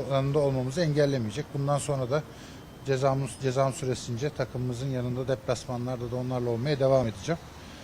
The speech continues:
Ee, umarım Türk futbolu istediğimiz, arzu ettiğimiz hepimizin herkese her eşit mesafede adil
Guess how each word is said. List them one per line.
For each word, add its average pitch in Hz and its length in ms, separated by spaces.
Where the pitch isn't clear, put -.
Ee, 131 280
umarım 147 300
Türk - 160
futbolu 139 540
istediğimiz, 139 600
arzu 131 320
ettiğimiz 123 400
hepimizin 120 400
herkese 135 580
her 147 160
eşit 123 260
mesafede 123 560
adil 131 420